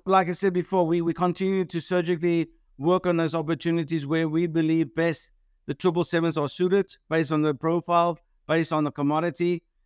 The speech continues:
Uh, and then that's why we offer, uh, you know, a very focused premium product selection on our, on our, on our products to the customers, and also then best optimize between what Asia, uh, trades with, uh, the Americas and, and Europe in terms of e-commerce slash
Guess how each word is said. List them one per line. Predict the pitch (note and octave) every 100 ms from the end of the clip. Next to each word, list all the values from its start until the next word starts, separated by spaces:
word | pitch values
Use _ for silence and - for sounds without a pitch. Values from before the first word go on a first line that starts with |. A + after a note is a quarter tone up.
| _ _
Uh, | D3 D3 D3
and | D#3 D#3+
then | D#3+
that's | E3 D#3+
why | E3+ E3
we | D#3+ D#3
offer, | D3+ D3
uh, | E3+ D#3+ D3
you | C#3+ D3
know, | D3+ C#3
a |
very | C#3 E3 F3
focused | - E3+ F3 F3 E3 - _ _ _ -
premium | E3+ E3+ D#3+
product | E3 E3 D3
selection | E3 D#3 D#3 D3+
on | D3+ C#3+
our, | C#3 -
on | C#3+
our, | C#3+ C#3
on | G2 C#3
our | C3+
products | - E3 D3+
to | C#3+ C3
the | C3
customers, | F3 F#3 F#3+ F#3 F3+ - _ _ _ -
and | D#3 E3
also | E3+ D#3+ E3+
then | E3 D#3+ C#3+
best | E3+ E3+
optimize | - E3+ F3 E3 D#3+ C#3
between | D3+ - D#3+ D#3+ D#3 - _ -
what | D3 D#3
Asia, | F3 F3+ D#3+ E3+ D#3+
uh, | D3+ D3 D3
trades | - E3 D#3+ -
with, | D3 D3+ -
uh, | D3 C#3+
the | C#3+
Americas | D3 D3+ E3 D#3+ C#3
and, | D3 D3 B2+
and | D3
Europe | D3+ F3+ D3+
in | D3+
terms | D#3+ D3
of | D3+ C3
e-commerce | E3 - D#3+ D#3+ D#3
slash | - - D#3 D3+ -